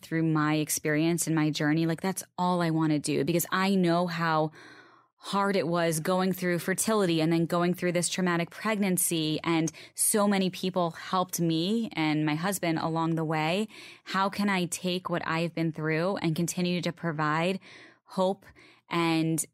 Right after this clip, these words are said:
inspiration to other people that are going through this? Because this is happening to peop-, women and families every single day. They're getting diagnosed with infertility or,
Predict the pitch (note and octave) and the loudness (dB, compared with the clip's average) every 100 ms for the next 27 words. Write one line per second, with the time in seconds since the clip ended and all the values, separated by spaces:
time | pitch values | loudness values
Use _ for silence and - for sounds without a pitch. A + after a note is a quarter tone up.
0 | _ F#3+ - F3+ F#3+ F#3 - E3+ E3+ F3+ | _ -2 -2 -2 0 0 0 0 0 -2
1 | D3 F3 F3 E3+ F#3 E3+ E3+ D#3+ E3 D#3+ | -2 -2 -2 -4 -4 -4 -2 -2 -2 -2
2 | E3 F#3 A#3 G#3+ F3 - F#3 F3 - - | -2 -2 0 0 -2 -2 0 0 -2 -4
3 | F#3+ F#3 A3+ - G#3+ A#3 G3+ E3 G#3 - | -4 0 -2 0 -2 0 0 0 0 0
4 | E3+ G3+ A#3+ F3 F3 G#3+ A#3+ G#3+ F3+ E3+ | 0 2 4 4 2 2 2 2 0 -2
5 | - F#3+ G3 G3 F#3 F#3 G#3+ A#3+ F#3+ D#3 | -4 -2 -2 -2 -2 -2 0 2 0 -2
6 | - F3+ G#3+ G#3 E3+ E3 D3+ D#3 F3 E3+ | -2 -2 0 0 0 0 0 -2 -2 -2
7 | D#3 - - - - F3+ F3 F3 - E3+ | -2 -8 -18 -18 -8 -4 0 0 0 0
8 | E3 D3 D3+ D3+ - E3 D#3 D3+ D3+ D3 | 0 0 0 0 -2 0 0 2 2 2